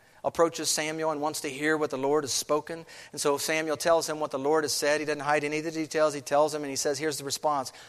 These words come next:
In Samuel three eighteen, here's how Eli responds. Eli says, "It is the Lord. Let him do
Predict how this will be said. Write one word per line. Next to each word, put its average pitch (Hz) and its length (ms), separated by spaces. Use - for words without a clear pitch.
In 147 100
Samuel 180 320
three 165 220
eighteen, 156 480
here's 196 160
how 160 120
Eli 165 280
responds. 127 560
Eli 160 240
says, 143 340
"It 170 300
is 151 300
the 131 80
Lord. 123 380
Let 139 240
him 135 200
do 147 360